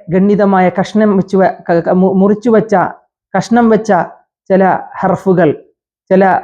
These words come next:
ടെക്സ്റ്റുകൾ, നസ് ലഹു സിർ, അതിന് അതിൻ്റെതായ രഹസ്യങ്ങളുണ്ടെന്നാണ്. ഈ പറഞ്ഞ ഈ ഉദ്ധരണിയിലുണ്ട്, നസ്സു ഹകീമിൻ ഖാതിഉൻ ലഹു സിറുൻ എന്ന് പറഞ്ഞ ഉദ്ധരണിയിലുണ്ട് ഈ പതിനാല് അക്ഷരങ്ങളും.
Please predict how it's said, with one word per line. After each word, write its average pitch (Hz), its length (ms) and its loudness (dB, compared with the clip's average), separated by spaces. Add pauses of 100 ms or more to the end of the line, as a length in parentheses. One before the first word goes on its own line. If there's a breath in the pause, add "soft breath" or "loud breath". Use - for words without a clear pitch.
(200)
ടെക്സ്റ്റുകൾ, 196 500 -2 (100)
നസ് 180 400 -2 (800)
ലഹു 170 260 2
സിർ, 170 280 -2 (260)
അതിന് 175 180 0
അതിൻ്റെതായ 170 640 0
രഹസ്യങ്ങളുണ്ടെന്നാണ്. 160 960 0 (420)
ഈ 202 140 4
പറഞ്ഞ 208 340 2 (300)
ഈ 208 80 0
ഉദ്ധരണിയിലുണ്ട്, 196 760 2 (100)
നസ്സു 180 300 -4
ഹകീമിൻ 196 600 -2
ഖാതിഉൻ 202 640 0
ലഹു 190 280 2
സിറുൻ 226 500 0 (400)
എന്ന് 226 200 0
പറഞ്ഞ 214 280 0
ഉദ്ധരണിയിലുണ്ട് 190 760 0 (460)
ഈ 185 80 -2
പതിനാല് 180 560 0
അക്ഷരങ്ങളും. 160 580 -2